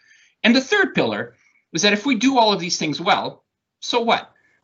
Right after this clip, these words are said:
The point is that we want to create receptor capacity so that the, the practices around what we learn, what we evaluate, and there is a program of rigorous evaluation in, in how we're prototyping, what we learn about what works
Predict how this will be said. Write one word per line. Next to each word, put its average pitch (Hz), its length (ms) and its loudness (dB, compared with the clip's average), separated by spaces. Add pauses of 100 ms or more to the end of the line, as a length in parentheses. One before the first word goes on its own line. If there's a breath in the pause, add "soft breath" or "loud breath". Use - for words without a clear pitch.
The 156 80 -6
point 254 340 -4
is 147 260 -2
that - 160 -6
we 147 80 0
want 151 200 -2
to 135 60 -6
create 135 360 -4
receptor 175 480 -4
capacity 120 680 -12 (340 soft breath)
so 165 280 -4
that 135 480 -6
the, 123 380 -6
the 127 80 -14
practices 180 580 -4
around 127 340 -12
what 151 200 -10
we 220 100 -12
learn, 143 360 -8 (240)
what 160 200 -12
we 180 140 -6
evaluate, 135 600 -4
and 123 100 -20
there 120 120 -10
is 143 120 -10
a 143 40 -12
program 151 440 -6
of 104 100 -16
rigorous 147 420 -8
evaluation 135 840 -4
in, 117 320 -6
in 117 120 -6
how 123 220 -2
we're 131 100 -4
prototyping, 127 680 -10 (640 loud breath)
what 190 260 2
we 269 80 0
learn 170 540 0
about 127 280 -4
what 131 180 -8
works - 540 -6